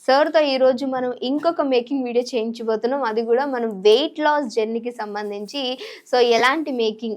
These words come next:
అంటే, మనం చాలా మందిని కూడా వెయిట్ విషయంలో చాలా బాధపడుతూ ఉంటారు కదా. So, అలాంటి వాళ్ళ కోసం ఆయుర్వేదిక్‌లో ఎలాంటి మెడిసిన్ అనేది ఉంది, దాన్ని ఎలా ప్రిపేర్ చేసుకోవాలనేది అడిగి తెలుసుకుందాం.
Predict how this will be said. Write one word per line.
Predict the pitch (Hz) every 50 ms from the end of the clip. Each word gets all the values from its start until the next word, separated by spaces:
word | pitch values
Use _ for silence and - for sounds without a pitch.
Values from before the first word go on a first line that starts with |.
| - -
అంటే, | 220 226 254 269
మనం | 262 254 247 247 247 247 247 247
చాలా | 233 240 - - - 262 277 285
మందిని | 285 269 262 254 254 262 262 254
కూడా | 240 262 254 254 269 269 254 254 254 - - _ _ - 208
వెయిట్ | 202 233 240 269 311 330 311 285
విషయంలో | 294 294 294 294 277 269 277 269
చాలా | 277 - 247 226 226 226 226
బాధపడుతూ | 214 220 208 208 214 214 233 226 226 240 233
ఉంటారు | 226 220 214 220 220 208
కదా. | 208 214 202 226 302
So, | 359 - 269
అలాంటి | 240 220 214 208 214 247 285 277 277
వాళ్ళ | 240 220 214 208
కోసం | 208 - 214 240 311 330 -
ఆయుర్వేదిక్‌లో | 214 214 220 254 277 262 240 220 208 214 220 214 - - 269 320
ఎలాంటి | 320 254 226 220 214 220 240 277 302 320 320 320 320 302 - -
మెడిసిన్ | 226 220 233 233 233 233 233
అనేది | 220 226 226 214 196 202
ఉంది, | 202 196 226 339 349
దాన్ని | 330 269 254 233 208
ఎలా | 208 202 202 208
ప్రిపేర్ | 208 208 214 202 202 226 233 226 233 247
చేసుకోవాలనేది | 220 214 - - - 220 214 208 208 208 214 240 294
అడిగి | 254 214 202 208
తెలుసుకుందాం. | 202 - 185 196 196 - - 185 202